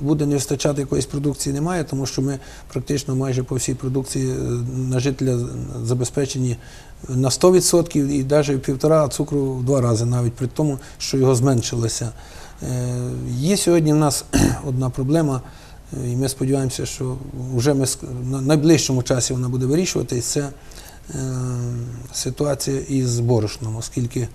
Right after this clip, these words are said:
К Х П два зупинились в минулому році під час жнив, не заготовили зернових, і, е, у нас в області працює тільки зов «Зернопродукт» борошно,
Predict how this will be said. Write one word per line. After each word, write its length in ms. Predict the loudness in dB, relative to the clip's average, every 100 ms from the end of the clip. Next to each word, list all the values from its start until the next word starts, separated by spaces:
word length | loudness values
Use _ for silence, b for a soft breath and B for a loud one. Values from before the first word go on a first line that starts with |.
| B B -12
К 80 | -10
Х 140 | -6 -6
П 180 | -4
два 300 | -2 0 -2 -4 B B B B -2
зупинились 800 | 0 0 0 2 2 0 -4 -6
в 40 |
минулому 400 | -2 0 0 0
році 360 | 0 0 -2 -4 -6
під 140 | -6
час 220 | -2 0
жнив, 180 | 0 2
не 120 | 2
заготовили 480 | 2 0 0 0 2
зернових, 380 | 0 0 -2 -6 B B B B 0
і, 320 | 2 4 2
е, 160 | 0 -2 -4 -4 -6 -6 -6 -6 -6 -6 -6 -6
у 20 |
нас 300 | -4 -4 -2
в 60 | 0
області 380 | 0 0 -2 -6
працює 560 | -4 -4 0 0 -2 -4
тільки 360 | -8 -6 -8 -8 -8
зов 240 | -4 -2 0
«Зернопродукт» 640 | -2 -2 -4 -2 -2 -4 -10 -8
борошно, 480 | -6 -4 -6 -8